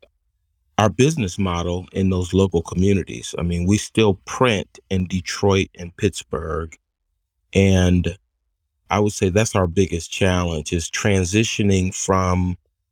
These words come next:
a local print business model to, to, you know, away from print. So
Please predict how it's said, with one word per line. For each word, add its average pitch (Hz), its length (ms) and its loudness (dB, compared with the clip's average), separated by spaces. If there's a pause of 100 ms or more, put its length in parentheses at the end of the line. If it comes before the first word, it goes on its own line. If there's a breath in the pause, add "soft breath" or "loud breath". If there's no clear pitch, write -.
(140)
a 95 120 6
local 101 680 4
print - 340 0 (120)
business 92 500 0
model 87 640 2 (420)
to, 90 680 2 (1080)
to, 90 380 2 (100)
you 107 100 6
know, 92 160 2
away 95 300 4
from 82 220 -4
print. 104 280 0 (360)
So 107 200 2